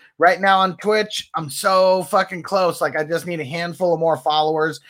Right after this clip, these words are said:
And really, I just gotta get a couple more people watching on a normal basis. But I'm, like, so close to, like, hitting their plateau of becoming, uh,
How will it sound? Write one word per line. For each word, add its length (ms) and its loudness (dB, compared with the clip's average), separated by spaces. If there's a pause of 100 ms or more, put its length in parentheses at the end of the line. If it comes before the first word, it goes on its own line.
(160)
And 100 0
really, 200 6
I 100 4
just 140 -4
gotta 200 4
get 140 2
a 80 -2
couple 260 2
more 200 4
people 260 -4
watching 540 -2 (320)
on 200 2
a 40 -2
normal 300 4
basis. 480 -2
But 120 0
I'm, 140 0
like, 240 -2
so 480 0
close 360 4
to, 120 -6
like, 180 -2 (460)
hitting 240 -2
their 140 -2
plateau 600 -2
of 100 -4
becoming, 540 -6
uh, 300 -6